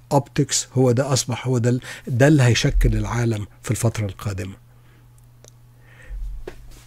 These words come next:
فاحنا، وامريكا طالعه وبتحاول تقول كمان، واحنا كمان عندنا ابحاث وعندنا اسلحه بنجربها في البحريه الامريكيه فيها ليزر.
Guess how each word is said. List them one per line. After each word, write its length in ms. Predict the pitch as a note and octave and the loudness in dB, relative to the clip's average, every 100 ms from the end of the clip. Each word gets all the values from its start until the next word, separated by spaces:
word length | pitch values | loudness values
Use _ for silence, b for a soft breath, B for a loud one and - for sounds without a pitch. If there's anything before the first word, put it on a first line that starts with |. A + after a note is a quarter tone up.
| - | -12
فاحنا، 720 | - B2 A#2+ C#3 C#3+ C#3+ B2+ B B B - | 2 4 4 4 0 0 -2 B B B -4
وامريكا 600 | - D3 C#3 C3 D#3 D#3+ | 4 6 8 10 10 8
طالعه 360 | D3 C#3+ D3 D#3 | 4 4 4 4
وبتحاول 680 | C#3 B2+ - C#3+ D3 D3 | 6 4 2 2 4 4
تقول 340 | B2+ D#3 D3+ B2+ - | 0 -2 0 0 0
كمان، 220 | C3+ C3+ - | -4 -4 -2
واحنا 360 | C#3+ G#3 - C#3+ | 8 8 8 0
كمان 340 | B2+ C#3 D3 | 0 2 4
عندنا 520 | C#3 B2 A#2 B2+ C3+ B2 | 4 4 4 4 2 -2
ابحاث 460 | - - C#3+ - | -6 -2 0 0
وعندنا 520 | B2 A2+ A2 B2+ C3 | -2 0 2 0 0
اسلحه 380 | A#2 - C3+ - | -4 0 0 0
بنجربها 760 | A#2 A#2+ A#2+ A2 B2 B2 A#2+ A#2+ - - | 4 6 6 4 4 2 0 -4 -10 -18
في 120 | - A#2+ | -2 0
البحريه 600 | G#2+ G2+ G#2+ A2+ A#2 A#2+ | 0 -2 -4 -2 0 0
الامريكيه 720 | A#2 A#2 A#2 C#3 C#3 C#3+ C#3 - B B | 0 -2 -2 2 4 4 0 -6 B B
فيها 400 | - - A#2+ G#2 | -8 2 2 4
ليزر. 400 | A2 A2 G2 F#2+ | 4 2 2 -4